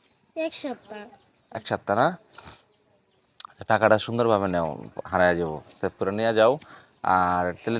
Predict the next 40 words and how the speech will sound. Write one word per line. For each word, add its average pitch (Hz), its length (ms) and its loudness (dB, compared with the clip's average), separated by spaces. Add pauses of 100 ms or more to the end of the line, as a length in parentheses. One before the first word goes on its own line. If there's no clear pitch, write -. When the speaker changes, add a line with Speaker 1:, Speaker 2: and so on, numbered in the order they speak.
Speaker 2:
ঠিক 143 160 2
আছে, 139 120 -6 (120)
যাও, 117 220 10 (320)
আর 104 100 6
হইলো 104 280 2
ইয়ে 113 160 4
করো, 95 220 2 (220)
কি 104 120 -8
জানি 104 180 -4 (100)
বলে, 127 180 4 (880)
এক - 160 -6
সপ্তাহ 120 260 0
পরে 127 220 6
খোলা 143 240 4
হইলে, 165 220 6 (580)
আর 98 100 2 (140)
ওর, 127 100 10 (180)
ওর, 131 100 6 (360)
ওর 123 120 10 (500)
কয়দিন 151 280 6
পরে 147 160 4 (100)
লাগবো 143 240 2 (160)
বই, 127 220 4
সিলেট? 151 280 2 (1000)
Speaker 1:
এক 294 160 -10
সপ্তাহ 233 360 -14
পরে। 247 180 -14 (400)
Speaker 2:
এক - 120 -6
সপ্তাহ, 104 280 -2 (380)
ঠিক 156 140 6
আছে, 104 160 -2
তুমি 135 160 2
আমার 147 180 10 (140)
একদিন 147 300 4
আগে 156 200 8
আসবা 104 260 4
আবার, 85 220 2
হ্যাঁ? 202 180 6
Speaker 1:
জি। 120 80 -8 (260)
Speaker 2:
আইসা 123 240 4